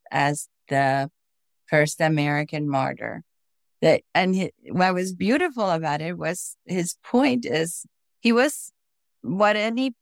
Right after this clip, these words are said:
parish priest anywhere does. He does the meetings, the baptisms, the preparations, the liturgies, you know, all the things that some are great and some are not so fun to do, but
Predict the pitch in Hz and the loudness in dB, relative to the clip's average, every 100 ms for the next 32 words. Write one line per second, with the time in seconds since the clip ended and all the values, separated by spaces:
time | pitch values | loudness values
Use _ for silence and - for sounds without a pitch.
0 | _ 208 208 233 240 - _ 226 233 247 | _ -2 0 2 -2 -8 _ -4 -2 -4
1 | - 123 233 330 220 123 127 135 98 98 | -2 -2 0 0 0 0 -2 -2 -4 -4
2 | - - 180 165 165 - 131 135 180 196 | -8 -10 -4 -2 -2 -2 -2 0 0 0
3 | 185 180 175 180 - - 147 131 143 156 | 0 0 0 0 -4 0 2 2 -2 -2
4 | 202 202 _ 190 180 175 165 156 156 165 | -2 -4 _ -8 -6 -4 -2 -2 -2 -4
5 | - 165 185 - 170 156 175 185 - 175 | -6 0 0 0 -2 0 -2 -4 -6 -2
6 | 156 156 170 - _ _ - 139 151 247 | -2 -2 -8 -12 _ _ 0 2 4 2
7 | 226 175 160 160 170 - - 208 180 196 | 0 -2 -4 -2 -4 -6 -2 0 2 2
8 | 285 311 - 262 262 285 - 214 208 - | 0 -4 -6 -4 -2 -4 -4 -2 -2 -4
9 | - - - 202 233 233 233 202 208 269 | -16 -12 -2 0 0 -2 -4 -4 -4 -4
10 | 302 202 220 190 190 202 202 208 226 - | -4 -6 -4 0 0 0 0 0 -2 -6
11 | _ _ _ _ _ - 180 196 277 - | _ _ _ _ _ -2 2 4 2 0
12 | 220 180 175 170 - 170 156 156 - 151 | 0 2 0 -6 -6 -4 -4 -4 -6 -2
13 | 135 127 - 190 | 0 0 0 -2